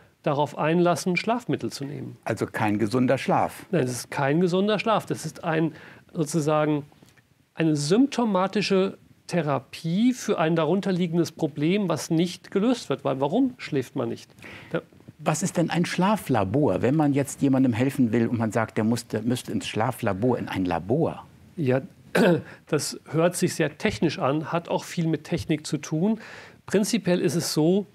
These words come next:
Speaker 1: dass erstmal der Verdacht erhoben werden muss, dass eine Schlafstörung besteht. Dann wird, vor man in das Schlaflabor kommen kann, eigentlich ambulant geklärt, ob überhaupt eine relevante Schlafstörung vorliegen könnte.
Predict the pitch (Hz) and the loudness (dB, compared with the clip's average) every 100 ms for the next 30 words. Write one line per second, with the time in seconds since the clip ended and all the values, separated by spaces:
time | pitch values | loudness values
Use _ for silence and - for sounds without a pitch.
0 | - - 151 - 185 180 160 151 165 135 | -20 -4 -4 -2 0 2 0 0 -2 0
1 | 165 180 - - 175 175 151 160 175 165 | 0 -2 -10 -10 -4 -2 0 0 0 2
2 | 160 156 156 151 - 151 190 143 139 - | 2 2 2 0 0 -4 0 0 0 0
3 | 147 170 - 165 156 165 165 - 120 - | 0 0 -2 -2 -2 -2 -4 -4 -4 -6
4 | - - _ - - - - - - - | -14 -20 _ -20 -20 -20 -20 -20 -20 -2
5 | 160 160 165 - _ _ _ _ 175 - | 2 2 0 -2 _ _ _ _ -18 -14
6 | - - 226 226 190 - - - - 190 | -6 0 2 4 2 -2 -12 -20 -20 -20
7 | - - - - 160 156 160 147 - 175 | -20 -20 -14 -2 2 4 4 0 0 0
8 | 147 - 156 151 - 143 139 135 - 170 | 0 0 0 0 0 0 0 0 -2 -2
9 | 175 202 185 185 185 - 151 185 180 180 | 0 0 -2 -2 -2 -2 0 0 0 0
10 | - 180 165 156 151 185 180 147 - - | 0 0 2 2 2 0 -2 -4 -4 -2
11 | 143 165 175 180 185 160 160 170 175 175 | 0 0 0 -2 0 0 0 0 -2 -2
12 | 156 151 151 143 147 160 156 - 147 151 | 0 0 0 0 0 -2 -4 -2 0 0
13 | - 151 139 139 143 - - 165 165 165 | -2 -2 0 -2 -4 -8 0 2 2 0
14 | 135 131 - 202 196 - | -4 -6 -2 -2 -2 -4